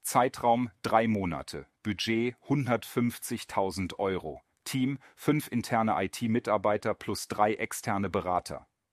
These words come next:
Ziel: Ich brauche eine strukturierte Risikoliste für die Projektplanung, unterteilt nach technischen, organisatorischen und zeitlichen Risiken. Format: Erstelle eine Tabelle mit folgenden Spalten: Risiko,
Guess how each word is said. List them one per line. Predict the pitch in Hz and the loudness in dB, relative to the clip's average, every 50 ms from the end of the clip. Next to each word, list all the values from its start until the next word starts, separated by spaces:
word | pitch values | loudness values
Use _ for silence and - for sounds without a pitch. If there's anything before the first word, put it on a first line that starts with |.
| _ - | _ -10
Ziel: | - - - 117 101 98 110 117 - _ - - - - - - - | -8 -4 -2 0 0 2 0 0 -4 _ -20 -20 -20 -20 -20 -18 -14
Ich | - - - | -12 -8 -2
brauche | - 107 117 - - - | 2 2 2 2 0 -2
eine | - 107 107 95 | -2 -2 -4 -4
strukturierte | - - - 120 - - - 120 104 113 120 131 127 - 127 104 90 | -4 -4 -6 -8 -6 -6 -6 -6 -4 -2 0 -2 0 0 -2 -2 -2
Risikoliste | 110 131 123 117 117 - - - 110 104 101 104 - - - 117 | -2 -4 -4 -4 -6 -4 -4 -4 -2 0 0 -2 -2 -4 -6 -6
für | 101 - 113 | -6 -4 -4
die | 104 101 98 | -4 -4 -6
Projektplanung, | - - - 95 92 110 - - _ - - 120 110 107 113 113 110 110 | -6 -4 -2 0 0 0 0 -2 _ -4 2 2 4 4 4 0 -2 -4
unterteilt | - 107 101 - 107 95 - - - 110 113 120 - - | -4 -6 -4 -2 -2 -2 -2 0 0 2 2 2 0 0
nach | 107 90 - | -2 -2 -2
technischen, | - - - 139 - - 127 117 - - 120 117 | -4 -6 -6 -4 -4 -4 -4 -4 -2 -2 -2 -2
organisatorischen | - 107 107 104 101 95 98 98 85 98 90 - - - 117 120 107 120 113 - - 117 | -2 -2 0 0 0 0 0 -2 -2 -2 -4 -4 -2 -2 -2 -2 -2 -4 -4 -4 -4 -4
und | 110 107 101 - | -4 -4 -4 -2
zeitlichen | - - 107 104 - - 104 95 - 107 98 | 0 0 0 0 0 -2 -6 -6 -4 -4 -4
Risiken. | 92 104 101 95 85 98 - - 80 - - - - - - - - - | -2 -2 -2 -2 -2 -4 -6 -6 -10 -14 -14 -18 -20 -20 -20 -20 -20 -18
Format: | - - - 123 113 107 107 113 123 139 - - - - _ - - - - - - | -8 0 2 4 4 6 6 6 6 4 2 0 -12 -18 _ -20 -20 -20 -20 -14 -8
Erstelle | - 107 - - 135 120 123 120 - | -6 -4 -2 2 2 4 4 4 2
eine | 107 107 104 | 2 0 -4
Tabelle | 98 - 117 104 90 113 117 120 123 117 | -2 -2 -4 -2 0 2 2 2 2 2
mit | 113 107 - | 0 0 -2
folgenden | - - - 117 117 123 117 107 101 98 92 | -2 0 2 2 2 2 0 0 -2 -2 -2
Spalten: | - - 107 101 95 90 - 98 87 85 - _ - - - - _ - | 0 2 4 4 4 2 -2 -6 -8 -10 -12 _ -20 -20 -20 -20 _ -4
Risiko, | 98 117 135 135 117 120 110 - - 120 113 113 110 | -2 0 0 0 0 -2 -4 -4 -4 -4 -4 -4 -6